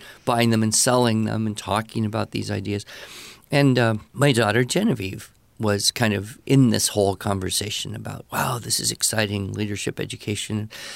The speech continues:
It's kind of before the whole idea of classical education had become dominant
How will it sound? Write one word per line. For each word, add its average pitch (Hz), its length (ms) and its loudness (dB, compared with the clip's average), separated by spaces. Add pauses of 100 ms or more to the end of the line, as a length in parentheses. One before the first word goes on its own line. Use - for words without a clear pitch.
It's - 100 -18
kind 285 180 0
of 277 120 2
before 135 1080 2 (760)
the 123 140 4
whole 135 200 4
idea 117 400 2
of 101 180 -8 (180)
classical - 840 -2
education 104 680 -6
had 104 180 -6
become 104 440 -6
dominant 98 580 -2